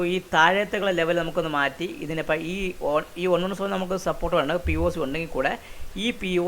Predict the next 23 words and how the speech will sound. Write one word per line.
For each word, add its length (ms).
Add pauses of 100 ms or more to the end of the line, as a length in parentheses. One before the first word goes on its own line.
സി 100
നമുക്ക് 240
എഴുപത്താറിലേക്ക് 640
കൊണ്ടുപോകാം. 260 (120)
എഴുപത്താറ് 420
ഇന്നത്തെ 340
പി 60 (140)
ഒ 100
സി 80 (420)
ട്വൻറ്റി 240
ടു 120
തൗസൻഡ് 260
സെവൻറ്റി 300
സിക്സ് 200
ആണ് 80
ഇന്നത്തെ 240
പി 120
ഒ 80
സി. 100
അപ്പോൾ 180
ഞാൻ 160
അതൊന്ന്, 260 (120)
അതൊന്ന് 240